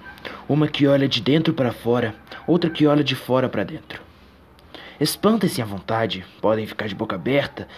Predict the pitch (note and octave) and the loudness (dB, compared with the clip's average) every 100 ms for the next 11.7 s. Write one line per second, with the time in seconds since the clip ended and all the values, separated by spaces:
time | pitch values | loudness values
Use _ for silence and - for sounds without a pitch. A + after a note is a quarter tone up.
0 | - - G#2 - A#2+ C#3 A#2 E2 - - | -10 -4 -2 -2 -2 -2 -4 -6 -10 -2
1 | E3+ F3 E3 - - _ _ _ - - | 4 4 2 -8 -16 _ _ _ -20 -20
2 | - _ - G#2 A#2+ C3 A2 A#2+ G#2 - | -20 _ -12 -4 -2 0 -2 -4 -6 -4
3 | G#2+ E2+ - - - - - - - - | -4 -6 -10 -12 -12 -20 -20 -20 -20 -16
4 | - D3 C#3+ A#2+ A2+ B2+ A#2+ A2 - - | -4 -2 0 -2 -2 0 0 0 -6 -8
5 | A2 - D#3+ C#3+ C3+ A#2+ A#2 A#2 A#2 C3 | -6 -2 -2 0 -2 0 0 0 -2 -2
6 | G2+ G#2+ G2+ - F2 - - - - - | 0 -2 -2 -8 -10 -10 -16 -20 -20 -20
7 | - - - - - - - - A#2+ D3+ | -20 -20 -20 -20 -20 -20 -8 -2 0 0
8 | D3+ D#3 C3 C#3+ C#3 - D3+ D3+ - F3 | 0 2 4 4 2 0 0 0 2 4
9 | E3+ - - C3 A#2+ G#2 E2+ - - - | 4 0 -2 0 0 -2 -8 -12 -18 -20
10 | - - A2 - B2+ C3+ G2 F2+ - - | -16 -12 -8 0 2 4 2 -4 -10 -20
11 | - D3+ D#3 D3+ D#3+ B2 G#2+ | -6 0 2 4 2 0 -6